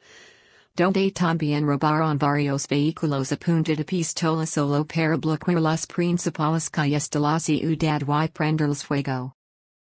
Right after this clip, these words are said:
Hey, tensión en hashtag Zacatecas. Células criminales han robado y calcinado autos en carteras. Hey, bloqueos, además, en Fresnillo, Calera, Valparaíso,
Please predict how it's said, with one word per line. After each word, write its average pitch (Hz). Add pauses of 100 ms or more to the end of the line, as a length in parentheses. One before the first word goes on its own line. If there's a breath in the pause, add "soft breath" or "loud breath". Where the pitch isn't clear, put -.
(140)
Hey, 196
tensión 160
en 160
hashtag 151
Zacatecas. 139 (380)
Células 170
criminales 156
han 156
robado 151 (160)
y 156
calcinado 156
autos 139
en 143
carteras. 135 (800 loud breath)
Hey, 202
bloqueos, 160 (200)
además, 151 (160)
en 190
Fresnillo, 160 (180)
Calera, 156 (240)
Valparaíso, 151